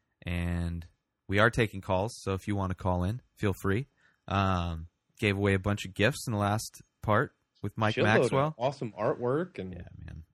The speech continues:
Speaker 1: Mike stepped
Speaker 2: fucking
Speaker 1: it up, man. He did so much to help out. A lot of
Speaker 2: Yeah,
Speaker 1: people
Speaker 2: I
Speaker 1: did a lot to help out, man. But he, you know, he's never, never even met Yuck. Met him for the first time on the,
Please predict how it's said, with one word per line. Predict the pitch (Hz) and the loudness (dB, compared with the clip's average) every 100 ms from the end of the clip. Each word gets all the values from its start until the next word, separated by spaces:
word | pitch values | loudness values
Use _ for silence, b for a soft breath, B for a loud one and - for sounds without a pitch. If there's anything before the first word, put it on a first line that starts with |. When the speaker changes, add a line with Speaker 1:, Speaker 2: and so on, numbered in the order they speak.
| _ _ _ _ _ | _ _ _ _ _
Speaker 1:
Mike | - 110 160 | -2 -2 0
stepped | 123 165 | 0 0
Speaker 2:
fucking | 110 | 2
Speaker 1:
it | |
up, | 95 113 | 4 4
man. | 87 87 90 | 2 -2 0
He | 107 | -2
did | 120 143 113 | -2 -4 -2
so | - 95 | -4 -2
much | 92 92 - | -2 -4 -4
to | 90 | -4
help | 90 92 | -4 -2
out. | 90 95 - _ _ - | -2 -2 -6 _ _ -2
A | 120 | 4
lot | 131 | 4
of | 95 | 4
Speaker 2:
Yeah, | |
Speaker 1:
people | 107 98 | -2 -2
Speaker 2:
I | |
Speaker 1:
did | 92 92 | 0 -2
a | |
lot | 90 92 - | 0 -2 -4
to | - | -4
help | 87 87 | -4 -4
out, | 87 85 | -4 -4
man. | 85 87 | -4 -6
But | 85 85 | -6 -6
he, | 98 101 - _ _ _ _ - | -6 -6 -10 _ _ _ _ -8
you | |
know, | 95 92 | -4 -2
he's | 110 | 0
never, | 117 95 98 98 - - | 0 0 -2 -4 -10 -6
never | 143 143 | -2 0
even | 131 | 2
met | 123 110 | 2 2
Yuck. | 95 90 - _ _ - | 2 -2 -4 _ _ -4
Met | 110 | 0
him | 117 | 0
for | 117 | -2
the | 107 | 0
first | 113 107 | 0 0
time | - 107 | 2 2
on | 107 | 2
the, | 101 | 0